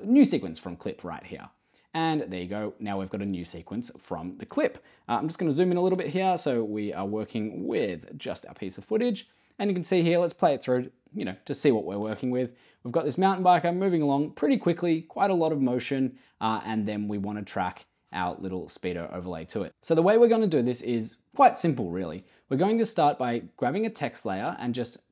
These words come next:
creating a, uh, full stop, really. I'm just gonna do a full stop. You can do anything, really, but I think a full stop will work, and I'll show you why. So going into our captions and graphics tab over here, just to, uh, highlight our full stop here, using Command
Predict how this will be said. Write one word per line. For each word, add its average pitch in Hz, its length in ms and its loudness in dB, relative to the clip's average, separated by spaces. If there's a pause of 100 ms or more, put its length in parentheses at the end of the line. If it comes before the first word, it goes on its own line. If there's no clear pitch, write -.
creating 131 480 -4
a, 95 360 -4 (200)
uh, - 180 -6
full 233 280 2
stop, - 500 0
really. 127 320 -4 (160)
I'm 107 220 -6
just 104 120 -8
gonna 110 160 -6
do 107 140 -4
a 110 40 -4
full 165 180 -6
stop. 156 200 -2
You 196 60 -4
can 233 100 4
do 254 100 4
anything, 208 440 0
really, 196 160 2
but 185 120 -2
I - 40 -6
think 170 180 -6
a 151 40 -10
full 143 220 -6
stop - 260 -6
will 117 100 -2
work, 104 260 -4
and 113 80 -6
I'll 98 60 -6
show - 180 -8
you 90 340 -6
why. 92 420 -4 (360)
So 165 300 4 (220)
going 220 240 4
into 170 440 2
our 113 140 -2
captions 110 360 -6
and 104 120 -6
graphics 90 300 -6
tab 90 280 -4
over 85 180 -10
here, 110 320 -2
just - 260 -10
to, 85 200 -6
uh, 85 140 -6
highlight 92 440 -4
our 87 120 -8
full - 240 -14
stop - 300 -8
here, 117 280 -2 (440)
using 85 260 -8
Command - 380 -14